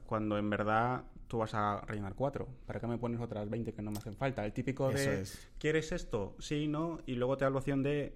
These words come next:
Speaker 1: ¿qué, qué quieres? Pero es que si yo elijo no, es porque no tengo por qué rellenar el que quieres, porque no, no quiero nada.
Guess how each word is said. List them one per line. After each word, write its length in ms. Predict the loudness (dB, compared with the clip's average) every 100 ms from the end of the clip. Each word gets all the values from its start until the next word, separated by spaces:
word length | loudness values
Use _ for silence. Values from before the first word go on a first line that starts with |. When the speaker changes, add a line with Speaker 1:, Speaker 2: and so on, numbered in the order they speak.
| -4
Speaker 1:
¿qué, 160 | -2 0
qué 80 | 0
quieres? 380 | 0 0 -4 -10 -4
Pero 80 | -4
es 60 | -2
que 80 |
si 120 | 0 2
yo 100 | 2
elijo 260 | 2 0
no, 200 | 0 0 -4
es 80 |
porque 200 | -4 -2
no 140 | 0 0
tengo 220 | 0 0
por 120 | -2
qué 60 | -2
rellenar 400 | -4 -4 0 0
el 140 | -2
que 120 | -4
quieres, 300 | -4 -4 -6 -8
porque 200 | -2 0
no, 100 | 0 0
no 140 | 0
quiero 160 | 0 0
nada. 260 | -2 -8